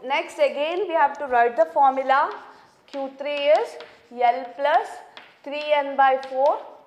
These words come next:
minus C F by F into C. And this L is three seventy plus three N by four is three N by four, already we have calculated, is one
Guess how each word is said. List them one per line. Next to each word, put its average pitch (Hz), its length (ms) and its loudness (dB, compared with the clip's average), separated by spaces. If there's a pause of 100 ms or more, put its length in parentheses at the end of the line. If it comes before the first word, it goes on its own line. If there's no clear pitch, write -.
(260)
minus 262 480 -6
C 285 180 -6
F 311 280 2 (400)
by 233 260 2
F 302 300 2 (380)
into 277 360 -8 (120)
C. - 300 -12 (720)
And 202 180 -4
this 220 320 -6
L 254 220 2
is 311 300 4 (540)
three 320 320 -10
seventy 277 680 -6 (360)
plus 240 300 4 (520)
three 330 260 -2
N 339 200 2
by 320 300 4
four 285 260 4
is 349 340 0 (880)
three 311 260 -4
N 302 160 2
by 294 320 4
four, 311 200 4
already 269 300 0
we 269 60 -2
have 269 200 0
calculated, 262 560 -2
is 254 200 -4
one 226 160 -4